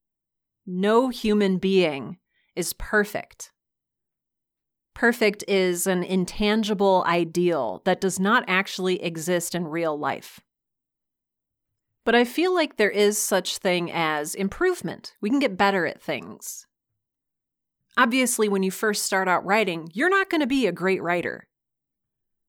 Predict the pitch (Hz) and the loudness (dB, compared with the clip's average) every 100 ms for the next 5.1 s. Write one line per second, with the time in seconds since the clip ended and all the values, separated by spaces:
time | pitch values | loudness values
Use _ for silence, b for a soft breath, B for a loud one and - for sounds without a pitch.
0 | _ - 262 254 240 220 - - 226 220 | _ -4 0 2 2 0 -2 0 0 2
1 | 190 - 214 202 - 190 185 190 180 175 | -2 0 0 0 0 0 0 -2 -4 -2
2 | 185 190 190 185 185 - 165 - - - | -2 -2 -4 -2 -4 -4 -8 -10 -14 -20
3 | _ _ _ _ _ _ _ _ _ _ | _ _ _ _ _ _ _ _ _ _
4 | 190 190 185 - 202 196 208 190 185 165 | 2 2 2 0 -2 -2 -2 0 0 -2